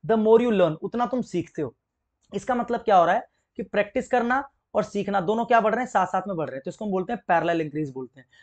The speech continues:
तो पैरेलल इंक्रीज हो रहा है, तो पैरेलल इंक्रीज में ध्यान रखना the के साथ पॉज-, अ, कंपैरेटिव यहाँ पर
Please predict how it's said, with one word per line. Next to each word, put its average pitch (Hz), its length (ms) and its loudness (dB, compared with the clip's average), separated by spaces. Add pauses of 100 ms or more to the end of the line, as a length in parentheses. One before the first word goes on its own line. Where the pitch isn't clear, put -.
(120)
तो 190 80 -8
पैरेलल 196 360 2
इंक्रीज 208 280 -2
हो 214 100 4
रहा 233 100 2
है, 240 100 -4
तो 214 60 -8
पैरेलल 196 360 4
इंक्रीज 202 260 -4
में 208 100 -8
ध्यान 180 220 2
रखना 185 240 -6
the 190 180 0
के 202 80 -6
साथ 196 120 -2 (100)
पॉज-, 170 200 -2
अ, 156 240 -2
कंपैरेटिव 170 520 -4
यहाँ 165 180 0
पर 247 200 0